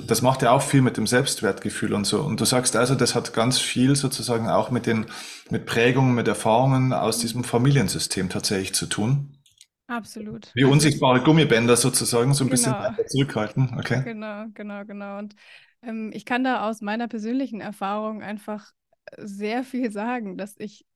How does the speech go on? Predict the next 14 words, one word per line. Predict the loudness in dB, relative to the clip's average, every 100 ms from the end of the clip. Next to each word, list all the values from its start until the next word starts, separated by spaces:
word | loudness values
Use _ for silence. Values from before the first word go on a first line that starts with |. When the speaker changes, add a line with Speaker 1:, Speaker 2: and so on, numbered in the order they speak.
| _
Speaker 2:
ich | -14
habe | -12
Gesundheitsmanagement | -10 -10 -8 -10 -10 -10 -10 -10 -10 -12
studiert. | -14 -12 -12 -12 -14 -14 -16
Ich | -12
habe | -12 -10
mich | -14 -10
schon | -10 -10
immer | -8 -8 -8
super | -6 -6 -6
viel | -8 -8 -8
für | -10
Gesundheit | -12 -10 -10 -8 -10 -10
interessiert | -12 -12 -14 -12 -10 -10 -10